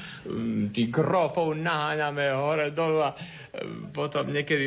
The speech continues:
oni nás, teda, podľa toho, kto je trénovanejší. No a večer sa zídeme na také tie, na, na jednej lúčine a tam ohničky preskakujeme,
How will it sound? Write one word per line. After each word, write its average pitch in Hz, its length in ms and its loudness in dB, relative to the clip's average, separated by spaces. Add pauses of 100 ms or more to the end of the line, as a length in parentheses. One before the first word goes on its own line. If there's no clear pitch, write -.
oni 135 240 2
nás, 160 320 2
teda, 156 320 0 (640)
podľa 220 320 2
toho, 190 240 2
kto 190 80 0
je 175 80 0
trénovanejší. 156 1000 -2 (1400)
No 135 160 4
a - 0 -
večer 151 240 2
sa 147 160 2
zídeme 143 400 2
na 127 160 2
také 127 320 -4
tie, 123 320 -2
na, 120 80 0
na 120 160 0
jednej 113 240 0
lúčine 170 480 2
a 135 160 0
tam 120 160 0 (240)
ohničky 160 560 2
preskakujeme, 139 960 0